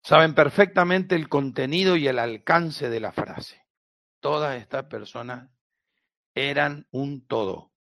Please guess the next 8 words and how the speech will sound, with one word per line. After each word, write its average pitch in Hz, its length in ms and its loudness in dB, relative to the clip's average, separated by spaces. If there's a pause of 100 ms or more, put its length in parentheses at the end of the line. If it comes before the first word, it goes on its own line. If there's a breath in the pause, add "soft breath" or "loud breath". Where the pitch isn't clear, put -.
(160)
Por 117 180 -2
eso 156 220 0
digo 151 500 -2 (720)
que 113 260 -4
este 143 260 -4
testimonio 139 880 -8
nos 120 340 -8
permite 131 800 -6